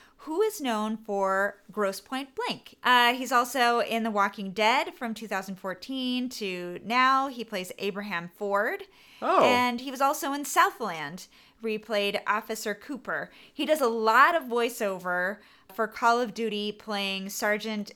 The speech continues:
Speaker 1: Glenn Hawk Hawkins.
Speaker 2: All right.
Speaker 1: And the lawyer, Joe Hudlin, is played by Rahul Banaya.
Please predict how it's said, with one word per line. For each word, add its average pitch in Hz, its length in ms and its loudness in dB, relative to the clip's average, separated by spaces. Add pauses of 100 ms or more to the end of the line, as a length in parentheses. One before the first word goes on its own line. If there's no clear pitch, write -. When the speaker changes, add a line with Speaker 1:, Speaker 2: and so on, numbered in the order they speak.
(260)
Speaker 1:
Glenn 214 540 0
Hawk 202 420 0
Hawkins. - 840 -6 (640)
Speaker 2:
All 123 220 4
right. 113 320 4 (640)
Speaker 1:
And 240 560 2 (100)
the 233 380 0
lawyer, 247 720 4 (300)
Joe 247 460 2
Hudlin, 202 600 -4 (640)
is 233 500 2
played 285 320 -4
by 220 240 2
Rahul 254 840 -2 (720)
Banaya. 226 720 0